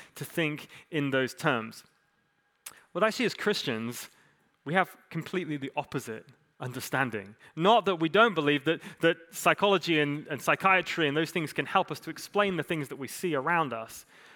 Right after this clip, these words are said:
But actually, when Paul puts it like this in Ephesians chapter six, he says this, "Our struggle, like, our battle, is not against flesh and blood, but it's against the rulers,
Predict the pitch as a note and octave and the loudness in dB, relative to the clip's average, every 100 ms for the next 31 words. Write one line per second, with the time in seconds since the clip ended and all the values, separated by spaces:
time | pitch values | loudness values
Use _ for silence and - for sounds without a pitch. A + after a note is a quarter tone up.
0 | - D#3+ G3 B3 - F#3 C3+ C3+ D3+ - | -8 4 6 6 4 0 2 0 -2 -6
1 | D3+ B2+ F3 D3+ D#3 - C#3+ C#3+ C3+ - | -10 -4 -4 -2 -2 -4 -4 0 0 -2
2 | D3 C#3+ - - C#3+ A#2+ D3 C3 B2 - | -2 -2 -4 -12 -12 -8 -8 -8 -8 -6
3 | C3+ - B2 D#3 A#2+ - - - - - | -8 -8 -8 -4 -6 -8 -18 -20 -12 -4
4 | F3+ - C#3+ - C#3 A2+ - _ - _ | -2 0 0 0 -4 -4 -18 _ -20 _
5 | _ _ - E3+ F3+ D3+ - - - G3 | _ _ 2 6 6 4 -2 -12 -4 0
6 | G3 C3+ A#2 - - _ _ D3 D#3 _ | 0 0 -8 -12 -20 _ _ -20 -20 _
7 | - A#2+ D3+ D3+ G#2+ G#2 _ _ _ _ | -8 -4 0 0 -2 -12 _ _ _ _
8 | _ _ _ - C#3 C#3+ G3 G3+ - C3 | _ _ _ -8 -6 0 2 2 0 -8
9 | C3+ A#2 A#2 - - - C3 A2+ - - | -6 -6 -8 -18 -20 -6 -4 -4 -6 -10
10 | A2+ A2 G#2+ A#2+ C#3 _ _ _ _ _ | -12 -10 -10 -12 -16 _ _ _ _ _
11 | - - - D3+ D#3+ D3 F3+ E3+ C#3+ - | -20 -10 0 0 0 -2 -2 -2 -4 -10
12 | C#3+ D3+ G#3+ C#3+ A2 - | -8 -4 -2 -4 -8 -18